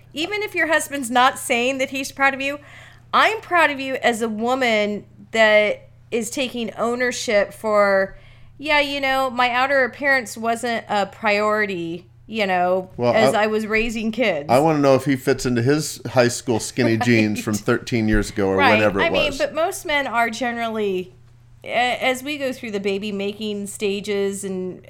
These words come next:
Speaker 1: most men generally
Speaker 2: We don't have the problem like the women do.
Speaker 1: You guys don't.
Speaker 2: Right.
Speaker 1: I mean, our hormones jack us
Speaker 2: And you
Speaker 1: up
Speaker 2: guys
Speaker 1: all
Speaker 2: carry, you guys carry percentage of body fat more than men to begin with.
Speaker 1: Yes.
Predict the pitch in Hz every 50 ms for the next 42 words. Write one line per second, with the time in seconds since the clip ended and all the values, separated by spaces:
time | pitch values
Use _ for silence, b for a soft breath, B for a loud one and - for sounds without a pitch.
0 | - - - - 220 247 254 277 311 339 370 - - 254 247 240 226 220 226 220
1 | 202 - - - - 214 202 208 214 202 190 190 190 185 180 180 180 175 165 -
2 | - - - - - - - - - - - - - b b b b b 139 143
3 | 151 151 147 143 131 110 110 - 127 117 110 110 110 107 101 95 95 - 104 98
4 | 98 95 - 98 87 - 233 262 262 254 254 233 214 180 160 147 185 180 165 147
5 | 139 117 - - - 220 - 214 214 220 208 208 220 220 233 233 226 233 220 214
6 | 214 202 190 190 190 160 160 - 196 185 196 - - 120 123 123 135 - 165 147
7 | 135 131 180 180 180 139 131 127 127 117 - - - 117 127 151 151 147 131 120
8 | 120 - - - - - 135 127 127 127 139 123 98 - - 123 117 - - 131
9 | 151 175 160 - 135 110 92 - 113 113 113 110 110 - - 110 107 104 107 90
10 | - - - 101 113 113 117 120 123 117 110 107 107 104 101 101 101 104 110 110
11 | - 127 110 117 110 147 160 143 104 85 - - 214 208 247 208 156 - - -
12 | - - - - - -